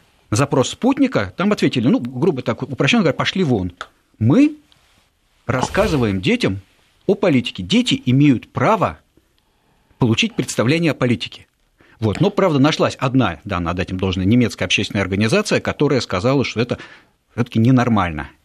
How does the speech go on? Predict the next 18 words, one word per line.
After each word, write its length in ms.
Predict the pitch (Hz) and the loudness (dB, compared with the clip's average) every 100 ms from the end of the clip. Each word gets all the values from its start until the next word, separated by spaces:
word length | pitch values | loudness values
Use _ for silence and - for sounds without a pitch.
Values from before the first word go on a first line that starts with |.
| _ | _
детям 320 | 98 131 151 107 | -2 0 0 -2
такие 260 | 107 117 | -4 -4
программы 560 | - 95 92 90 85 92 | -2 -4 -2 -2 -4 -8
делать. 240 | 92 - - _ _ _ _ - - - _ _ | -12 -18 -20 _ _ _ _ -20 -20 -20 _ _
Нет, 220 | 233 277 - | 0 0 -2
знаете, 360 | 196 220 190 | -10 -10 -8
все, 220 | 165 202 170 | -6 -6 -6
в 140 | 170 196 | -14 -4
общем, 240 | 226 214 | -2 0
все, 240 | - 269 | 0 0
как 200 | 240 160 - - | 0 -4 -6 -4
касается, 560 | 180 - 254 240 240 | 0 2 2 2 0
все, 300 | 143 170 160 | -2 0 2
когда 360 | 151 156 165 160 | 2 0 0 0
вот 160 | 143 - - | -2 -8 -6
касается 420 | 180 175 180 - | -4 0 0 0
кого-то 340 | 151 175 175 165 | 0 0 2 2
другого, 640 | 175 196 269 233 107 107 | 2 4 2 2 0 -4